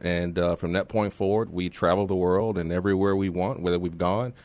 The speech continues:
uh, we've planted ministries. So we've got a chance to plant ministries in, in Okinawa, Japan. Uh, we've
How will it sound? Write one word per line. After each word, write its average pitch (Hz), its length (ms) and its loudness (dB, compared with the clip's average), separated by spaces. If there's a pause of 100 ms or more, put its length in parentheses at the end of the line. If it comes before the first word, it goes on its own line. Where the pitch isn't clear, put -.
(300)
uh, 90 100 -2
we've 101 160 -2
planted 107 320 0
ministries. 104 580 0
So 87 140 -2
we've 90 140 0
got 98 160 2
a - 20 -2
chance 98 240 -4
to 90 80 -8
plant 92 260 -4
ministries 92 520 -2
in, 78 180 -8
in 78 200 -10
Okinawa, 95 500 0
Japan. 90 760 -2
Uh, 85 220 -8
we've 92 260 -6